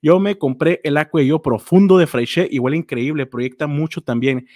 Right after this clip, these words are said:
¿Qué tanto se parece al original? No he tenido la oportunidad de leerlo." Se parece bastante, carnal. Hay una comparación en mi canal donde inclusive le pregunté a muchas personas su opinión de las dos, de la de Fraiche y de la de original.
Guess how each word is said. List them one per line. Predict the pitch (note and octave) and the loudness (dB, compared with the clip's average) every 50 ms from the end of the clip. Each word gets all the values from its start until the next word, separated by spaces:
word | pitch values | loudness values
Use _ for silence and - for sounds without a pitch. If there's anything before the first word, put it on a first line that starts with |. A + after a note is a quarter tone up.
| - _ _ | -20 _ _
¿Qué | - G#3 | -6 -6
tanto | G3 - G#3 - G#3+ | -4 -4 -4 -4 -2
se | - F#3+ | -4 -2
parece | E3 E3+ E3 - F#3 | -4 -4 -4 -2 0
al | F3+ | 0
original? | E3 D3 - - C#3 D3+ E3 D3+ - | 0 -2 -2 -2 -2 -2 -2 -2 -2
No | C#3+ | -4
he | C#3+ | -4
tenido | C#3+ D#3+ D#3 | -2 -2 -4
la | D#3 | -4
oportunidad | D3 C#3+ B2+ - E3+ D3 | -4 -6 -8 -6 -6 -4
de | C#3+ D3 | -4 -4
leerlo." | D#3 E3 F3+ F3 - - | -4 -4 -4 -6 -6 -6
Se | - - C#3+ | -10 -12 -8
parece | - C3 D3 D#3+ - - F#3 - | -8 -6 -6 -6 -6 -6 -6 -4
bastante, | C#3 C#3 B2+ - - - - D3+ D#3 D#3 - C#3 | -4 -4 -4 -4 -6 -2 0 0 0 0 -2 -4
carnal. | - - A#2+ A2+ A#2 A2+ A2 - - | -2 -2 -2 -2 -2 -4 -6 -4 -2
Hay | C3+ D3 D#3+ | -2 -2 0
una | E3+ F#3 F#3 | -2 -4 -6
comparación | - D3+ C#3+ D3 C3+ - C3 A#2 A2 - - D#3+ D#3+ F3+ G#3+ A3 A3 _ _ _ _ _ _ _ _ _ _ _ _ _ - | -8 -10 -10 -8 -6 -6 -6 -6 -6 -8 -4 -2 -2 0 -2 -2 -6 _ _ _ _ _ _ _ _ _ _ _ _ _ 0
en | C#3 C#3 C#3 | 0 2 2
mi | C#3+ C3+ | 0 0
canal | - - B2 B2+ D#3 F#3 G#3 A#3 A#3+ _ _ _ _ _ _ _ _ _ _ | -2 -2 -2 0 2 0 0 -2 -4 _ _ _ _ _ _ _ _ _ _
donde | - D3 D3 D3 C#3+ | -6 -4 -4 -4 -4
inclusive | C#3 C3+ - C3 - - E3+ F3+ | -6 -8 -10 -10 -6 -4 -2 -2
le | G3 F#3 | -2 -4
pregunté | F#3 D3+ C3 B2 A#2+ A#2 B2 C#3+ | -4 -4 -6 -6 -6 -4 -4 -4
a | D3+ | -4
muchas | D#3+ D#3+ D3 - E3+ - | -4 -6 -6 -8 -10 -10
personas | - - C3+ B2 - - C#3+ D3 D#3+ F3+ F#3+ - - _ _ _ _ _ _ _ _ - - _ _ _ _ _ _ _ _ _ _ _ _ _ _ _ _ _ _ _ _ _ | -6 -8 -8 -6 -2 -2 0 0 2 0 0 -2 -6 _ _ _ _ _ _ _ _ -20 -20 _ _ _ _ _ _ _ _ _ _ _ _ _ _ _ _ _ _ _ _ _
su | - - D#3+ | -6 -2 -2
opinión | D3+ C#3+ D3+ D3+ C3 C#3 C#3+ D3 D#3 D#3 | -2 0 0 0 0 0 0 0 -2 -2
de | D#3 E3 | -4 -2
las | D3+ C3+ B2 A#2+ | -2 -4 -4 -2
dos, | B2+ C#3+ C3+ A#2+ - - _ - | -2 -2 -2 -2 -4 -10 _ -10
de | C#3 B2+ | -6 -4
la | B2 A#2+ | -2 -2
de | A#2+ A#2+ | -2 -4
Fraiche | A#2 - B2 A#2 - F3+ G3 G3+ - | -6 -6 -8 -4 -2 -2 -2 -2 -2
y | D#3+ D3 | -4 -4
de | C#3+ C3+ | -2 -2
la | C3 | 0
de | B2+ B2 | -2 -2
original. | B2 A#2+ - C3+ B2+ C3+ C#3+ C#3 B2 G#2+ - | -2 -4 -6 -6 -6 -4 -4 -4 -6 -6 -10